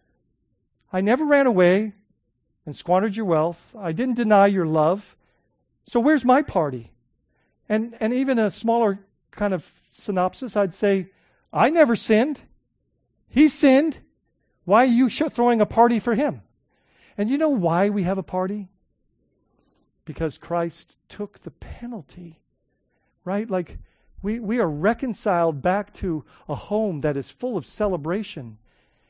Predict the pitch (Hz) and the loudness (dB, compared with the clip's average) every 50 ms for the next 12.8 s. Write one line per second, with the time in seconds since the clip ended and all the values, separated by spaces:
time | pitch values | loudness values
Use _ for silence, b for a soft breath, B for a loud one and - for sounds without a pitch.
0 | _ _ - 156 151 147 156 294 254 156 151 147 151 294 220 156 151 180 277 277 | _ _ -8 -6 -6 -6 -8 -10 -8 -8 -8 -8 -8 -8 -8 -8 -8 -8 -10 -10
1 | - 165 160 - 185 160 - - - _ - 190 190 220 240 226 - - 208 202 | -8 -6 -4 -4 -4 -4 -6 -10 -18 _ -10 -8 -6 -4 -4 -4 -4 -2 -2 -2
2 | 190 175 185 185 185 - 202 208 247 226 - _ - 147 - - 147 131 135 143 | 0 -2 -2 -4 -4 -6 -8 -8 -8 -10 -10 _ -12 -12 -8 -6 -6 -6 -6 -6
3 | 165 170 _ _ _ _ _ _ _ _ - 151 - - 160 151 143 120 160 165 | -8 -12 _ _ _ _ _ _ _ _ -16 -16 -10 -8 -6 -6 -6 -8 -10 -16
4 | - _ _ _ _ _ _ _ _ _ _ _ _ _ _ _ _ _ _ - | -18 _ _ _ _ _ _ _ _ _ _ _ _ _ _ _ _ _ _ -4
5 | 196 214 202 - - 185 165 - _ _ - 214 220 - - 185 180 - 175 - | -4 -4 -4 -4 -6 -8 -8 -8 _ _ -10 -10 -8 -8 -8 -10 -8 -8 -8 -10
6 | - 214 - - 170 156 - - 175 160 147 131 _ _ - 214 - _ _ _ | -10 -10 -8 -8 -8 -6 -6 -4 -4 -2 -4 -6 _ _ -20 -20 -20 _ _ _
7 | - 160 135 151 156 147 139 180 190 175 - _ _ _ _ _ _ _ _ _ | -12 -12 -8 -6 -6 -6 -6 -6 -10 -14 -16 _ _ _ _ _ _ _ _ _
8 | _ _ _ _ - - - 202 185 - - 208 185 - 214 190 170 160 147 - | _ _ _ _ -20 -10 -6 -6 -6 -6 -6 -8 -8 -4 -2 -2 0 -2 -2 -6
9 | 151 131 - - - 143 139 175 170 - _ _ _ _ _ _ _ _ b b | -12 -14 -12 -8 -8 -6 -6 -8 -10 -14 _ _ _ _ _ _ _ _ b b
10 | b b b b b b b - 202 202 - - 233 254 269 269 226 190 226 226 | b b b b b b b 0 0 0 2 2 2 2 2 2 0 0 0 -2
11 | 208 208 - - 208 208 170 165 165 185 202 220 220 190 190 160 139 - - 185 | -2 -4 -4 0 0 0 0 0 0 2 2 2 2 2 0 -2 -2 -2 -2 -2
12 | 180 160 147 - 180 170 165 160 151 - 185 185 180 170 160 - | -2 -2 -2 -2 0 0 0 0 -2 -4 -2 -2 -2 -2 -4 -6